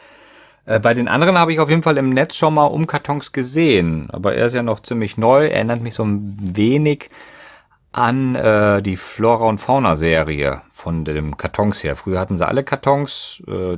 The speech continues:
dann war es recht schwierig, an einen ranzukommen und heute kriegt man, glaub ich, sowieso keine mehr. Ja. Aber ich glaub jetzt nicht, dass das hier Sammlerstücke werden. Das sind echte Genießerflaschen zum, zum Probieren, zum Whisky erleben, zum Spaß haben. Ja,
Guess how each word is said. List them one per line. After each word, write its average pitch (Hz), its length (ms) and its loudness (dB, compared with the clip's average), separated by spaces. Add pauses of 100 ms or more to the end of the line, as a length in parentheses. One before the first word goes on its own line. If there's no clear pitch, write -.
dann 95 180 0
war 95 60 6
es - 180 -6
recht - 180 -6
schwierig, 104 340 0
an 92 80 -2
einen 87 140 0
ranzukommen 127 640 -2
und 98 140 -6
heute 87 260 0
kriegt 101 200 -6
man, 92 80 0
glaub 87 120 0
ich, 80 60 -2
sowieso 87 260 -2
keine 76 300 -2
mehr. 69 240 -8 (540)
Ja. 202 200 -2 (1160)
Aber 80 220 -6
ich 76 60 -8 (140)
glaub 85 200 -2
jetzt 85 120 -4
nicht, 87 140 -4
dass 85 100 -2
das - 160 -6
hier 78 100 -4
Sammlerstücke 73 680 -4
werden. - 320 -12 (300)
Das - 240 -10
sind 170 140 -4
echte - 240 -6
Genießerflaschen 90 920 -2
zum, 87 340 -4
zum 90 280 -4 (540)
Probieren, 117 640 -2
zum 95 580 -8
Whisky 120 340 -2
erleben, 104 420 -2
zum 95 180 -10
Spaß - 480 -10
haben. 80 300 -8
Ja, 135 340 -2